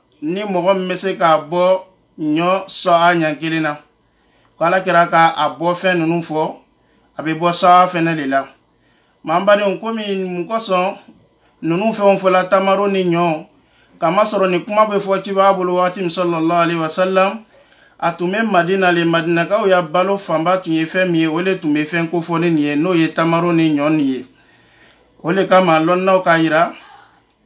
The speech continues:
eh, ni a bɛ bɔ, mɔgɔ min y'a dugu walama i y'a jamana,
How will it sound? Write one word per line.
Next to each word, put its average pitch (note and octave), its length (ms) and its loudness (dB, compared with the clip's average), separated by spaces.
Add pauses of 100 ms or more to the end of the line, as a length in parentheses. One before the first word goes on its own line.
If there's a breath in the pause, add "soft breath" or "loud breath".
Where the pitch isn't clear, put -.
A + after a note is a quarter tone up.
(140)
eh, D#3+ 340 -2
ni F3 260 -2
a E3 140 -2
bɛ F3 280 -2
bɔ, F#3+ 300 4
mɔgɔ F3+ 300 0
min G#3+ 120 -6
y'a G3 220 2
dugu E3+ 500 -4
walama F#3+ 380 2
i F3+ 60 2
y'a G3 260 2
jamana, E3 560 -2